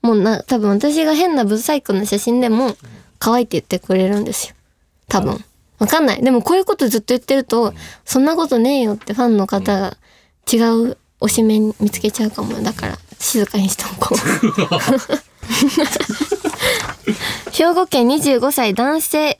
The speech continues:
いつかのカキフライさんからいただきました。川田さん、こんにちは。今日の食レポで使ってほしいフレーズは、いきます。美味しすぎて、ひなが親鳥になっちゃう。ピヨ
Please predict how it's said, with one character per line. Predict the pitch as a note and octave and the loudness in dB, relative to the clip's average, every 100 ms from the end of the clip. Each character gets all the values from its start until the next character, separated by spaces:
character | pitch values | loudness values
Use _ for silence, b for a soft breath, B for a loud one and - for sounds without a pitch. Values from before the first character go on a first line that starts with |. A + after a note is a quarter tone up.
| _ | _
い | B3 | -6
つ | - | -4
か | - E4+ | -2 0
の | E4 | 0
カ | D#4 C4+ | -2 -2
キ | D4 | 0
フ | D#4 | 2
ラ | E4 D#4 | 2 0
イ | |
さ | D4+ D#4 | 0 -2
ん | D#4+ | 0
か | F4 | 0
ら | C#4 | 0
い | |
た | A#3 G#3+ | 0 -2
だ | A3+ | 0
き | A#3 | 2
ま | A3+ A#3+ | 2 0
し | - | -2
た。 | G3 - b b b b b b _ _ | -4 -6 b b b b b b _ _
川 | F4+ F4+ | 2 2
田 | C4 | 2
さ | A3+ A3 | 2 2
ん、 | G#3 | 2
こ | - | 4
ん | A3 | 4
に | A#3 | 4
ち | G#3+ A3+ | 2 2
は。 | A3+ - B B - | 2 0 B B -2
今 | C4 | 2
日 | A#3 | 4
の | G3+ | 2
食 | G#3 - B3 | 0 0 0
レ | D4 | 0
ポ | D#4 | 0
で | D#4 D4 | 0 -2
使 | - D#4 | -2 -4
っ | |
て | D4+ D4+ | 0 0
ほ | D#4 | 0
し | D4 D#4+ | 2 2
い | C#4+ | 2
フ | B3 | 2
レ | B3+ C4 | 2 2
ー | |
ズ | C4 | 2
は、 | C#4 D4+ b b b _ _ _ - | 0 0 b b b _ _ _ -2
い | G3+ | 2
き | G3+ | 4
ま | G3 F#3+ G3 | 4 4 2
す。 | - - - - - _ _ _ _ - - B B B B B B B B | 0 -6 -8 -10 -14 _ _ _ _ -20 -20 B B B B B B B B
美 | G#3+ | 2
味 | C4 C#4 | 4 4
し | - D4 | 2 0
す | E4+ | 0
ぎ | C#4 D4 | -2 -2
て、 | F4 - G4+ | -2 -2 -2
ひ | - F4 | 2 4
な | F4 | 4
が | E4+ D4+ | 2 0
親 | C#4+ F4+ | 2 2
鳥 | A4 A#4 G#4 G4 | 2 2 2 2
に | G4 | 0
な | G4 | -2
っ | - | -2
ち | |
ゃ | G4 G4 F#4+ | -2 0 0
う。 | G4 - | -2 -2
ピ | |
ヨ | B4+ | -2